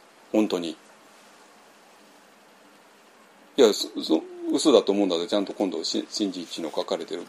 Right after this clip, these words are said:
文章をちゃんと読むから。ね。だからね、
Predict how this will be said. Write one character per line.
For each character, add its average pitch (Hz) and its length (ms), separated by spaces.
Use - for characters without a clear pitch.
文 90 100
章 82 100
を 82 40
ち - 80
ゃ 95 40
ん - 20
と 85 100
読 107 60
む 95 120
か - 80
ら。 - 60
ね。 - 120
だ 127 120
か 120 100
ら 92 120
ね、 90 240